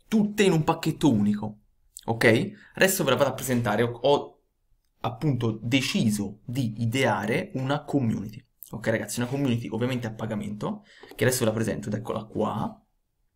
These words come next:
Boom. Leaf ragazzi, vi presento Leaf, l'Amazon Seller Community. Che cos'è?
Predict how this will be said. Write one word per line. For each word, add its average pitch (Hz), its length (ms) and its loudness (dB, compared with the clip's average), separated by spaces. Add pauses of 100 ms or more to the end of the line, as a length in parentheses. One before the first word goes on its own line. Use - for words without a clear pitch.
(720)
Boom. 107 380 2 (1120)
Leaf 131 380 4
ragazzi, - 540 -10 (200)
vi 110 120 2
presento 143 680 -2
Leaf, 110 540 0 (320)
l'Amazon 131 520 0
Seller 110 560 -4
Community. 104 680 -2
Che 143 220 -2
cos'è? 107 460 0